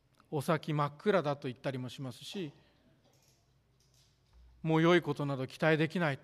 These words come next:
一寸先は闇だって言って、そうした言葉で、そうした将来の暗闇を例えることがあります。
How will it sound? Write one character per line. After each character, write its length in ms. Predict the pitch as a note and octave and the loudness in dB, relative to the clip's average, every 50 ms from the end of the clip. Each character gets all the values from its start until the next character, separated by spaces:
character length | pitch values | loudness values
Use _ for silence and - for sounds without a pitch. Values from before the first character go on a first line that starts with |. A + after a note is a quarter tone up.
| - | -12
一 120 | - C3 - | -14 -14 -8
寸 200 | - - F3 D3 | -4 -4 -4 -2
先 240 | D#3 C#3 - - E3+ | -2 -4 -2 -2 0
は 60 | D3 | 0
闇 240 | D3 D3 D#3 F3+ F3+ | 0 0 0 0 0
だ 100 | F3 D#3+ | 0 0
っ 40 | - | -2
て 40 | - | -4
言 100 | - C#3+ | -10 -16
っ 20 | - | -12
て、 300 | - - D#3 C#3+ B2+ - - - _ _ _ _ _ _ _ _ _ | -8 -4 -4 -4 -4 -6 -14 -20 _ _ _ _ _ _ _ _ _
そ 200 | - - - F3+ | -8 -2 0 0
う 40 | F3+ | 0
し 60 | E3 | 2
た 260 | - - F3+ E3+ D#3+ E3 | 4 4 6 6 6 4
言 280 | - - D#3+ - G3 F3+ | 2 0 0 2 4 6
葉 100 | G3 F3+ | 6 6
で、 240 | E3+ D#3+ C#3 B2 - - - - _ _ _ _ _ _ _ _ _ _ _ | 6 4 2 0 -4 -12 -20 -20 _ _ _ _ _ _ _ _ _ _ _
そ 180 | - - - D#3 | -12 -6 -4 -4
う 40 | C#3+ | -4
し 80 | - | -2
た 100 | - E3+ | -2 -4
将 220 | C#3 - F#3 E3+ D#3+ | -2 0 0 2 4
来 220 | D3+ D3 C#3+ C#3 | 4 2 2 0
の 340 | C#3+ D3+ D3+ C#3 C3 C3+ - - _ _ _ _ _ _ _ _ _ _ _ _ _ _ - - | -2 -4 -4 -4 -6 -8 -10 -16 _ _ _ _ _ _ _ _ _ _ _ _ _ _ -20 -10
暗 180 | - D#3+ C#3+ C#3 | -4 -2 0 2
闇 200 | C#3 C#3 C#3+ C#3+ | 2 2 0 -2
を 140 | C#3+ C#3+ C3+ - | -2 -4 -6 -6
例 220 | C#3 C3+ - D#3 | -8 -6 -2 -2
え 100 | D3 C#3+ | 0 0
る 80 | C3+ B2 | -2 -4
こ 100 | - C3 | -6 -8
と 140 | - F#3 | -6 -4
が 220 | F3+ E3+ C3+ B2 A#2 | -4 -2 -2 -2 -2
あ 40 | A#2+ | -4
り 80 | C3+ | -4
ま 140 | C#3+ D#3+ E3+ | -6 -6 -8
す。 160 | E3 - - | -10 -12 -16